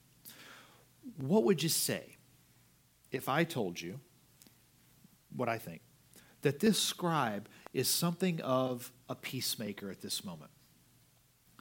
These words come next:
That he's been on that Temple Mount. Friends, he's watched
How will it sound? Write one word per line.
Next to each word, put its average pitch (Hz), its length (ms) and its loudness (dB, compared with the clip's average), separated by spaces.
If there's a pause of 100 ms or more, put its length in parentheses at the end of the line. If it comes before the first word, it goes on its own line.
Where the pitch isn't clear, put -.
(100)
That 175 120 4
he's 208 220 4
been 180 180 4
on 151 220 2
that 135 180 2
Temple 131 300 -2
Mount. 107 320 -4 (320)
Friends, 180 280 -2
he's - 300 -2
watched 131 400 0